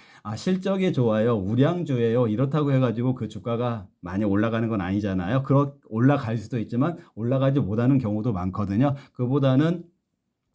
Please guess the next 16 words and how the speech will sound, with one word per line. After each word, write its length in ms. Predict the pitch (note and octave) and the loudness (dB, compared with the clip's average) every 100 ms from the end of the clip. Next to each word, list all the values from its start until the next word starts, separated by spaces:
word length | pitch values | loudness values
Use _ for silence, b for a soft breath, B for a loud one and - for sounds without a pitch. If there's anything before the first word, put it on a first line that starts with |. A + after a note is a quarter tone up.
| _ b b - | _ b b -12
어떤 240 | G2 A#2 | -4 -4
수급에 480 | - E3+ E3+ D#3+ D3 | -2 -2 0 2 2
있어서 720 | A2+ A2 G2 F#2+ A2 B2 G2+ | 0 -4 -6 -4 -2 -2 -2
그 260 | G#2+ G2+ G2 - - | -6 -6 -8 -14 -20
어떤 320 | - G#2 G#2 | -10 -6 -6
그, 420 | G2+ F#2+ G#2 D#3 D3+ B _ | -4 -4 -2 -2 -4 B _
어, 140 | F#2+ | -12
수급 380 | G2+ D#3 E3 E3 | -10 -4 -4 -4
구도를, 720 | - A#2 A#2+ A#2 C#3+ E3+ F3 - _ _ _ _ _ G#2+ | -4 -2 0 2 2 0 -4 -14 _ _ _ _ _ -2
예, 260 | A2 A2 | 0 -2
그 440 | G#2+ G2+ G2 G2 G2 - _ _ _ _ _ C3+ C#3+ | -2 -4 -2 -4 -8 -18 _ _ _ _ _ -16 -10
수급에서 960 | E3+ E3 F#3 E3 D#3 C#3+ C#3 D#3+ E3 | -6 -2 0 4 4 4 0 -2 -2
동참하는 800 | - A#2 C3+ C#3+ B2+ B2 D#3 E3+ | -4 -2 0 0 2 2 0 -2
그 200 | - G#2 | -6 -6
세력이라든지 920 | G2+ D3+ D#3+ D#3 D3 C#3 C3+ C3 D#3+ | -4 0 2 2 2 0 0 0 0
개미들의 640 | D#3 G#2+ A2+ A2+ A2+ C#3+ | -2 0 0 0 0 -2